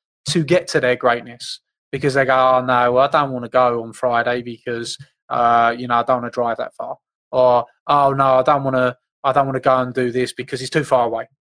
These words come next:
You know, I'll give, give you a good example. I don't know if Damien or Joe or anyone on at the moment, but, you know, Damien sent me a message and said, "Adam,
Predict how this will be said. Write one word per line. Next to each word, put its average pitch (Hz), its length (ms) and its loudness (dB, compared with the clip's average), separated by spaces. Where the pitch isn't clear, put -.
You 151 80 -8
know, 135 180 2
I'll 165 140 2
give, 202 180 0
give 190 220 -4
you 185 80 6
a 165 40 4
good 151 120 0
example. 135 440 0
I 117 40 -2
don't 135 200 -2
know 131 80 -6
if 123 100 -4
Damien 127 300 -4
or 120 80 -10
Joe 123 220 0
or 123 120 2
anyone 120 280 -6
on 117 200 -8
at 131 60 -12
the 131 60 -10
moment, 139 340 0
but, 127 200 0
you 151 80 -6
know, 131 120 2
Damien 156 380 -2
sent 139 180 -2
me 135 60 -8
a 127 40 -8
message 131 320 -6
and - 80 -12
said, 131 160 -2
"Adam, 131 280 -2